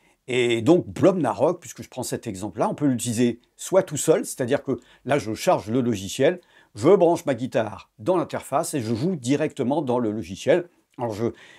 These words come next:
j'ai à disposition plusieurs amplis, j'ai un ensemble de pédales,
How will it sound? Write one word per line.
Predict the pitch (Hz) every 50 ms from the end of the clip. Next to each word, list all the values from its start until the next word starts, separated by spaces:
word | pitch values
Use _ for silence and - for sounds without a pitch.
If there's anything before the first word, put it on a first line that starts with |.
| - _ _
j'ai | 117 85 120 123
à | 120 110 113 104
disposition | 101 101 - - 123 107 135 135 - 143 131 123
plusieurs | - 127 120 101 113 110 104 101 98 92 95
amplis, | 92 90 - - 131 143 170 185 190 196 208 214 220 214 170
j'ai | 117 113
un | 95 98 95
ensemble | 101 104 - - - 107 113 104 95 98 95 90 85 - -
de | 92
pédales, | 85 - - 117 104 131 170 180 190 196 190 190 196 196 196 202 180 165 -